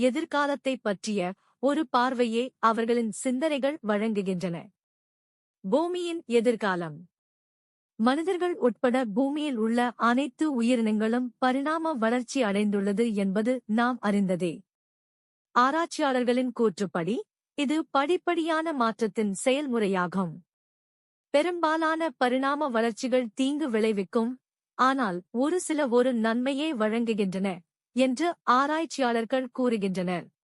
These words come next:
இந்த நன்மை பயக்கும் பிறழ்வுகள் வாழ்க்கையை தகவமைத்து பரிணமிக்க அனுமதிக்கின்றன. ஆனால் எந்த இனமும் நிரந்தரமானது அல்ல என்பதை மறந்துவிடக்கூடாது. அனைத்து உயிரினங்களின் தலைவிதியும் அழிவுதான்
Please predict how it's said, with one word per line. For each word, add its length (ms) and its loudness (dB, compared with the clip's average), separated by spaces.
இந்த 300 4
நன்மை 440 0
பயக்கும் 500 0
பிறழ்வுகள் 640 0
வாழ்க்கையை 600 0
தகவமைத்து 640 0
பரிணமிக்க 720 -2
அனுமதிக்கின்றன. 800 0
ஆனால் 400 2
எந்த 320 2
இனமும் 420 -2
நிரந்தரமானது 840 0
அல்ல 340 0
என்பதை 400 2
மறந்துவிடக்கூடாது. 1120 0
அனைத்து 480 0
உயிரினங்களின் 720 2
தலைவிதியும் 720 2
அழிவுதான் 640 0